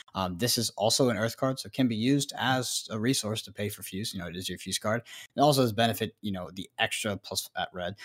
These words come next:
the extra plus four if you fuse. The, kind of the power ceiling on this is really, really high. Um, and I would say that it's, it's a B.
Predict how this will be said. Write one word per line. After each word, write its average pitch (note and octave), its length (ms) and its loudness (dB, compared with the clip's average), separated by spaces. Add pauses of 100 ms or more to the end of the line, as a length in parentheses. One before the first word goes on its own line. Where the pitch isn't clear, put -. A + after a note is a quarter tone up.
(140)
the C3+ 80 4
extra C3 180 4
plus - 220 0
four G2+ 320 0 (320)
if A#2+ 180 2
you G#2 100 0
fuse. - 500 -4
The, A2+ 440 4
kind F#3+ 160 4
of A3+ 40 4
the D#3+ 60 4
power A2+ 240 6
ceiling G2+ 320 0
on F#2+ 100 -4
this F#2+ 160 -4
is F#2+ 140 -8
really, C#3 240 8
really B2+ 180 6
high. A2+ 400 6 (320)
Um, F#2 560 0 (240)
and A2 120 2
I A2+ 80 6
would A2 120 2
say A2 220 2
that G2 180 -2
it's, - 440 2
it's A2+ 160 -2
a G2+ 40 -2
B. C3+ 460 6